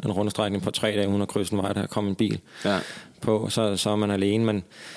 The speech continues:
Speaker 1: men man s-, sagtens tage til indlandsudflugter, og ellers så har jeg gjort det med en og, og et par gange med, med to overnatninger,
Speaker 2: Ja.
Speaker 1: øh, hvis jeg ligesom har ville gå nogle, nogle større cirkler.
Speaker 2: Ja.
Speaker 1: Øh, øh, ja, så, øh, fordi i sæsonen, hvis man lige har en dag, så, så kan jeg jo godt tage bilen og så gå måske en top et eller andet sted, men,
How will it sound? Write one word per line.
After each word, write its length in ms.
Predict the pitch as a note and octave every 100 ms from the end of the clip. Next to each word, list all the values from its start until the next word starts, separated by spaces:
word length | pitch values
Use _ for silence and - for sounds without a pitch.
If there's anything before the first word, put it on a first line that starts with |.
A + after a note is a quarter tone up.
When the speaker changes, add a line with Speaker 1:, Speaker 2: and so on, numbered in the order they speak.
| - - -
Speaker 1:
men 100 | G#2+
man 200 | A2 G#2+
s-, 220 | - - -
sagtens 340 | A2 B2+ B2
tage 140 | - A2+
til 140 | A#2+
indlandsudflugter, 680 | A#2+ B2 A#2+ A2 A#2 A2 A2+
og 160 | G#2+
ellers 180 | A2 A2
så 120 | -
har 160 | A2 A2
jeg 140 | G#2
gjort 320 | G#2 G#2+ A2 -
det 100 | G#2
med 120 | G2+
en 300 | G#2+ A2 G#2+
og, 200 | G#2 G2
og 220 | G2+ G2+
et 60 | G2+
par 180 | - G2+
gange 200 | F#2+ G2
med, 140 | F#2+ F#2+ G2 - - -
med 160 | - G2+
to 160 | - G#2+
overnatninger, 680 | G2 G2+ F#2+ - G#2 G2 F#2+ -
Speaker 2:
Ja. 60 |
Speaker 1:
øh, 140 | F#2+ F#2
hvis 220 | F#2+ -
jeg 60 |
ligesom 200 | G2 G2
har 80 | G2+
ville 160 | F#2 F#2
gå 220 | - G2+
nogle, 240 | G2 F#2 F2+
nogle 160 | G#2+ F#2+
større 240 | G#2+ G2+
cirkler. 380 | - G2+ - G2+ - B2
Speaker 2:
Ja. 120 | G2+
Speaker 1:
Øh, 240 | G2 G2 G2 F#2+ - - - - - - _ -
øh, 60 | A#2 G2+ G2+ G2+ G2
ja, 160 | G2+ G2
så, 260 | - G#2+ -
øh, 180 | - A2
fordi 240 | B2 B2+
i 40 | C3
sæsonen, 360 | C#3 C3 B2+
hvis 140 | B2 -
man 100 | B2
lige 120 | C3
har 100 | B2
en 200 | B2+ B2
dag, 180 | A#2+ A2
så, 120 | A#2
så 140 | A#2
kan 180 | A2+ B2
jeg 80 | G#2+
jo 140 | G2+
godt 180 | F#2+ G#2+
tage 140 | -
bilen 300 | G#2+ A2 A2+
og 60 | G#2
så 120 | G#2+
gå 240 | G2+ G#2+ G#2
måske 300 | G2+ G2 A2
en 160 | G#2+
top 280 | G2+ G#2 F#2+
et 40 |
eller 120 | G#2 G2
andet 140 | G2+
sted, 200 | - G2
men, 240 | G2 F2+